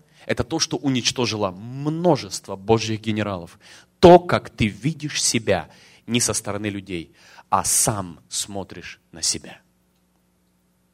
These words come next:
Бог может дать тебе очень много. Мертвых воскресать будешь, воскрешать будешь. Будешь делать чудеса и знамения. Но почему иногда Господь не доверяет это людям?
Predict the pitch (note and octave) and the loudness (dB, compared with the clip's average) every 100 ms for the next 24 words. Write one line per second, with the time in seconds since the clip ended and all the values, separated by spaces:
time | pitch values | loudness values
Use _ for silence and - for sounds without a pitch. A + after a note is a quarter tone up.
0 | _ - _ _ B2+ C3+ C#3+ C3+ C3+ B2+ | _ -20 _ _ 4 6 2 -2 0 -2
1 | - A#2 A2+ - _ G#3 - C3+ A2+ A2+ | -2 -6 -6 -10 _ 6 6 -2 -4 -8
2 | G2+ D#2+ - _ _ _ _ _ C3 D#3 | -10 -12 -20 _ _ _ _ _ -2 8
3 | D#3+ - A#2 A#2 G#2+ A2+ A2 G2+ E2 D#2 | 8 6 -6 -10 -12 -12 -8 -8 -10 -20
4 | - - _ _ G#2 A2 - - G2+ F2+ | -20 -20 _ _ -6 -6 -4 -4 -4 -6
5 | F2 - - - C3 C#3 C3+ B2+ B2+ - | -18 -20 -20 -4 0 2 4 4 4 -4
6 | B2 A#2+ A#2+ G#2+ A#2 A#2 G2 D#2 - - | -6 -4 -2 -4 -4 -4 -4 -10 -20 -20
7 | - - A2+ A#2+ - E3+ F3 D3+ C3+ B2+ | -20 -12 -6 -4 -2 -2 -2 -2 -4 -4
8 | B2 G3+ B2 A#2+ A#2 A#2 A2+ G#2 G2+ G#2 | -4 -4 -6 -6 -4 -2 -2 -2 -6 -4
9 | G2+ F2 | -4 -8